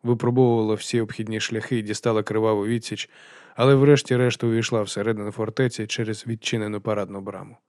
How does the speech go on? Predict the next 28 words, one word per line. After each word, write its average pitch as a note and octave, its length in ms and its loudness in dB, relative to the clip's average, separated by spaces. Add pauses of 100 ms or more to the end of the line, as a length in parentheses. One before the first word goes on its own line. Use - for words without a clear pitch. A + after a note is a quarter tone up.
(680)
Тепер B2 240 6
біля A2 200 2
її G#2+ 340 2
арки A#2+ 320 0
стояв G#2+ 420 -2 (120)
зігнутий G#2+ 480 -4
боєць A2+ 420 0 (300)
і - 20 -10
голосно A#2+ 440 4
блював G#2+ 400 2
на G#2+ 80 -2
брудні G#2+ 340 -4
кам'яні G#2 400 -4
плити. G2+ 380 -8 (760)
Вест B2+ 380 4
проминув B2+ 500 4
його A2+ 280 2
з A2 80 0
якимось A#2 440 2
неприємним A#2+ 680 2
перечуттям, A#2+ 840 2
лунко A#2+ 320 0
цокаючи A2+ 520 -2
підборами A2+ 580 -4
чобіт A2+ 380 -4
у A#2 40 -4
довгому G#2+ 400 -6
тунелі, G#2+ 440 -6